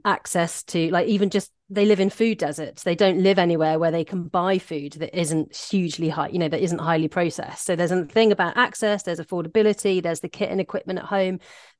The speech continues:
to be able to do that, to be able to afford to, you know, put money on the gas meter. Um, and people being in that situation who are running gas and electric by a card on a meter is way more expensive than it is,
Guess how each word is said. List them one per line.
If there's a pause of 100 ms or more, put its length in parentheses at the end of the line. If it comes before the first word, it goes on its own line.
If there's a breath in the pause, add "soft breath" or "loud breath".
to
be
able
to
do
that,
to
be
able
to
afford
to, (120)
you
know,
put
money
on
the
gas
meter. (300 loud breath)
Um,
and
people
being
in
that
situation
who
are (320 soft breath)
running (380)
gas (100)
and
electric
by
a
card (120)
on
a
meter
is
way
more
expensive
than
it
is,